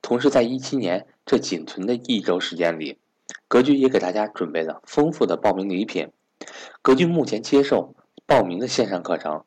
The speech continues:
有三类：投资理财班、家庭资产配置班和家庭教育班，价格分别为一千八百八十元、四千九百八十元和三千六百八十元。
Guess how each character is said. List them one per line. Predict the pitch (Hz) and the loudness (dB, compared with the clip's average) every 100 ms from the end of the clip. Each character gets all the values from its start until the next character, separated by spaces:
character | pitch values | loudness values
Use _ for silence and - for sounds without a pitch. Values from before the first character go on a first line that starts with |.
| _ | _
有 | 87 | -8
三 | - 107 113 | 0 0 2
类： | 95 - _ _ _ - - _ | 0 -4 _ _ _ -20 -20 _
投 | - 101 107 | -4 -4 -2
资 | 139 | -2
理 | 92 | -2
财 | - 90 | 0 0
班、 | - 107 110 _ _ _ _ - | 2 2 0 _ _ _ _ -2
家 | 113 | -2
庭 | 117 | 0
资 | 113 | -2
产 | 101 80 | -2 -6
配 | - 117 | -4 -2
置 | 92 | 0
班 | 85 82 - _ _ _ | 0 -2 -2 _ _ _
和 | - 95 | 0 2
家 | - 120 | 2 -2
庭 | - 117 | -4 -2
教 | 143 104 | 0 0
育 | 80 | 0
班， | - 73 - _ _ - - - | 0 -2 -4 _ _ -20 -20 -8
价 | - 143 | 0 2
格 | 123 | 2
分 | 131 147 | 2 0
别 | 123 101 | 0 2
为 | 87 95 _ _ - | 2 -2 _ _ -12
一 | 127 | -8
千 | - 113 | -6 -2
八 | 113 | 0
百 | 95 78 | 0 0
八 | 92 | -2
十 | 95 - | -2 -6
元、 | 78 80 - _ _ - | -8 -8 -12 _ _ -8
四 | - 139 | -4 -2
千 | 139 | -2
九 | 131 90 | -2 0
百 | 120 - | 2 0
八 | 85 | -2
十 | 87 87 | -6 -6
元 | 78 76 - - - | -6 -6 -10 -20 -6
和 | - | 0
三 | 113 143 139 | 2 2 0
千 | 151 | 0
六 | 151 85 | 2 2
百 | 78 | 0
八 | - 90 | -2 -2
十 | 87 | -2
元。 | 71 73 | -4 -4